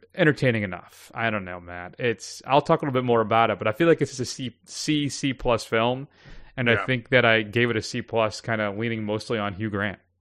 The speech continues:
Speaker 2: Yeah. Yeah,
Speaker 1: And I
Speaker 2: I
Speaker 1: like
Speaker 2: agree.
Speaker 1: Statham. I like Statham.
Speaker 2: Well, Statham is like a block of wood that runs around and does the same thing in all of his
Speaker 1: Yes.
Speaker 2: movies, you know,
Speaker 1: Yes.
Speaker 2: and you're either on board with that or you're,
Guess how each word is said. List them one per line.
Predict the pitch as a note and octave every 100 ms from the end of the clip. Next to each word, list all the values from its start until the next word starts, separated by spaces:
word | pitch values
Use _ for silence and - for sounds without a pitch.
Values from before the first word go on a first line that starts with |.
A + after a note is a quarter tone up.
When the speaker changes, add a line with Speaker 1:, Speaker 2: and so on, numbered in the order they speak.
| _ _ _ -
Speaker 2:
Yeah. | A2 G#2 - - - - - -
Yeah, | C#3 C3+
Speaker 1:
And | A#3+
I | C#4
Speaker 2:
I |
Speaker 1:
like | C#4+
Speaker 2:
agree. | - C#4
Speaker 1:
Statham. | A3 G#2+ - -
I | D3+
like | E3+
Statham. | - C3 - - _ _ _ _ _ - - - -
Speaker 2:
Well, | A3+ G#3+ G3+
Statham | - A#3+ A#3 G#3+
is | D#3+ C3+ B2
like | B2+ B2 C#3
a | A#2+
block | B2 B2 A#2
of | A#2+ A#2
wood | A2+ A2 G#2+
that | G#2
runs | A2+ A2
around | G#2 G#2+
and | G#2
does | G#2+ G#2
the | G2
same | - G2+ G2
thing | - G2 G2
in | F#2+
all | G#2 G#2
of | -
his | - -
Speaker 1:
Yes. | F#2+
Speaker 2:
movies, | F#2 F2 F2+ F2+ A#2+
you | G#2
know, | G2+ G2
Speaker 1:
Yes. | G2+ G#2
Speaker 2:
and | G#2 G#2+ G#2
you're | A#2+ C3+
either | C3 A#2
on | A#2+ C#3
board | C#3 D3 C#3+
with | C#3+
that | C#3 C3
or |
you're, | A#2+ A#2